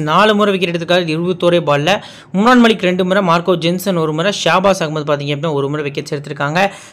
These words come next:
திலக் வர்மாவை கமின்ஸ், புவனேஸ்வர் குமார், உம்ரான் மலிக் ஒரு ஒரு முறையும், சூரியகுமாரை புவனேஸ்வர், உனட்கட், அடுத்து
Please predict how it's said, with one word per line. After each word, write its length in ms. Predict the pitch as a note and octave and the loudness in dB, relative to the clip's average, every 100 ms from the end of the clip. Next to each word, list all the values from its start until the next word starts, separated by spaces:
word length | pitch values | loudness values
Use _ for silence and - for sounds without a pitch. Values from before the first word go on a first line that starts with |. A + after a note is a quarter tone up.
| - | 0
திலக் 260 | G#3+ B3+ A3+ | 2 2 2
வர்மாவை 320 | G#3 G3+ G#3+ G#3 | 0 2 0 0
கமின்ஸ், 400 | E3+ G3 G3 A3+ F#3+ | 0 0 0 -2 -2
புவனேஸ்வர் 400 | E3+ F#3 F3+ E3+ | 0 -2 -4 -4
குமார், 180 | E3+ F#3 E3 | 0 0 0
உம்ரான் 240 | E3+ E3+ | 0 -2
மலிக் 180 | E3 D#3 C#3+ | -2 -4 -2
ஒரு 100 | D3+ | -2
ஒரு 60 | C#3+ | -4
முறையும், 260 | C#3 D3+ F#3 - - - - | -4 -4 -6 -8 -20 -8 2
சூரியகுமாரை 500 | C4 B3 G3+ F#3+ G#3 | 4 4 2 2 2
புவனேஸ்வர், 480 | F3 F#3 F#3+ F#3 G3+ D#3 | 2 2 0 0 -2 0
உனட்கட், 420 | F3 E3+ F3+ F3 G3+ | -2 0 -2 0 0
அடுத்து 220 | D3+ E3 | 0 -2